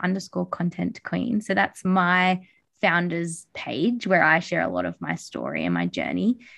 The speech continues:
Uh, but if you wanna learn more about content creation and marketing, you can go to my Instagram for the Content Queen business, which is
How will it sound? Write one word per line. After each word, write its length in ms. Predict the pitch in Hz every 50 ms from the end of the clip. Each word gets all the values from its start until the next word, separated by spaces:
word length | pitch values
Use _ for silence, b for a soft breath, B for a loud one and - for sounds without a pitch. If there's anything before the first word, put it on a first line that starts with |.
| B B -
Uh, 80 | 214 190
but 100 | 208 202
if 120 | 208 -
you 80 | 214 202
wanna 220 | 233 240 247 220
learn 320 | 208 208 208 220 226 226
more 200 | 214 196 185 175
about 260 | 170 170 151 - - -
content 420 | - 180 180 175 - 160 - -
creation 380 | - - 165 165 170 - - 160
and 80 | 175
marketing, 560 | 190 208 208 214 214 - 180 170 170 170 175 -
you 100 | - -
can 100 | - 180
go 180 | 175 180 175 175
to 200 | - - - -
my 140 | - - -
Instagram 640 | - - 175 185 - - 180 180 185 - 170 180 185
for 80 | - 214
the 100 | 196 -
Content 440 | - - 294 370 - 277 214 247 -
Queen 200 | - 180 180 180
business, 340 | 170 175 170 - 185 185 -
which 180 | 180 180 -
is 120 | 180 175